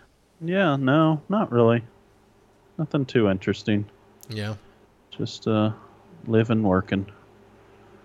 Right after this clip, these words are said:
Speaker 2: Ew.
Speaker 1: Loving.
Speaker 2: <laughs> I went to a kid party.
Speaker 1: Li-, just live, love, laughing.
Speaker 2: Live, love,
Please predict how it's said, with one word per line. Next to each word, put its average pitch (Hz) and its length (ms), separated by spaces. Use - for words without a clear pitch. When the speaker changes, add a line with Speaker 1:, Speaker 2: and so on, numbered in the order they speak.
Speaker 2:
Ew. 110 220
Speaker 1:
Loving. 104 440
Speaker 2:
<laughs> - 40
I 160 60
went 180 120
to 170 80
a 127 40
kid 123 240
party. 110 380
Speaker 1:
Li-, 147 180
just - 220
live, 131 320
love, 131 400
laughing. 98 440
Speaker 2:
Live, 127 440
love, 123 400